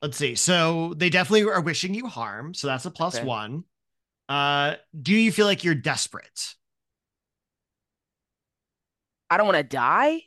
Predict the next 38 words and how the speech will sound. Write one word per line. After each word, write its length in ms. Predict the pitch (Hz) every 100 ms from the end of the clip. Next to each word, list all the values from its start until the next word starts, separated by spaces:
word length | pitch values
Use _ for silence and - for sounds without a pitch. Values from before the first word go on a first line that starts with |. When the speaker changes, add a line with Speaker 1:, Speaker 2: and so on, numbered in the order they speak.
| -
Speaker 2:
so 260 | - 170
maybe. 560 | 147 123 185 294 320 _ _ _ _ _ _ _ _ _ _ _ _ _ _ _ _ _ _
Speaker 1:
I 80 | 220
mean, 240 | 330 339 - _ _ _ _ -
Speaker 2:
Eh, 300 | 320 320 311 -
no, 380 | 226 226 214 208 -
I 80 | 247
wouldn't, 220 | 247 220 -
I 100 | 220
wouldn't 240 | 226 180
say 100 | 165
that 120 | 143
I'm 120 | 127 117
desperate, 460 | 104 - 98 95 -
actually. 460 | 101 - 65 80
Speaker 1:
Okay. 200 | 135 123 - 113 _ _ _ _
And 120 | 196 214
at 80 |
this, 140 | 214 226
and 160 | 175
I 40 | 175
know, 160 | 190
and 140 | 202 175
it's 140 | 160
not 220 | 175 165
personal 400 | - 156 - 151
at 80 | 131
this 160 | 139 -
point. 300 | - 90 90
It's 140 | 135 131
just 200 | 127 143
a 60 |
thing 100 | 143
Speaker 2:
Right. 200 | 147 123
Speaker 1:
trying 220 | 117 123 123
to 80 |
attack 380 | 123 131 117
you. 60 | 113